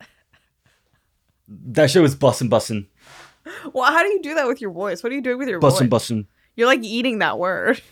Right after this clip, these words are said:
Speaker 1: Yeah, it tastes good.
Speaker 2: Um, but yeah, it was fucking delicious. What did we do yesterday? Like, I've literally, I haven't been, I, my days have been going by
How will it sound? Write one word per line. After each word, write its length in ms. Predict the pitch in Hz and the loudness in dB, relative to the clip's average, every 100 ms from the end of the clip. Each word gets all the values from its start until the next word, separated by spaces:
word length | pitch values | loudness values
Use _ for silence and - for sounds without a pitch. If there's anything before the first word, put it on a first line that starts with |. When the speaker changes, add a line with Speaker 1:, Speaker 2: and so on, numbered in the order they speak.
| _ _ _ | _ _ _
Speaker 1:
Yeah, 200 | - 95 | -12 -8
it 120 | 92 - | -8 -8
tastes 240 | 92 - | -10 -8
good. 180 | 92 95 | -10 -2
Speaker 2:
Um, 460 | 262 269 254 240 139 _ _ _ - - 214 | 2 2 0 -8 -12 _ _ _ -20 -20 -2
but 300 | 240 226 - | 0 2 0
yeah, 400 | 226 233 208 185 | -4 -2 0 0
it 100 | 208 | 0
was 140 | 220 226 | -2 -4
fucking 220 | 247 262 | -4 -4
delicious. 560 | 220 220 214 - 226 220 | -4 -4 -4 -2 -4 -2
What 160 | 247 | -4
did 120 | 277 427 | -4 -2
we 120 | 370 | 0
do 160 | 226 226 | 0 -2
yesterday? 440 | 190 180 180 160 | -4 -6 -4 -2
Like, 160 | 170 190 | -2 -2
I've 200 | 202 226 | -2 -2
literally, 400 | 247 220 226 220 | -2 -2 -4 -2
I 160 | 254 | 0
haven't 300 | 330 311 349 | 2 0 -4
been, 140 | 359 302 | -12 -8
I, 340 | 262 330 339 - 269 - | -4 -2 -4 -6 -12 -10
my 260 | 262 285 | -2 -2
days 220 | 285 285 339 | 2 0 0
have 160 | 330 | -4
been 120 | 311 262 | -4 -2
going 300 | 262 277 269 | -2 -2 -2
by 380 | 247 254 262 | 0 0 -2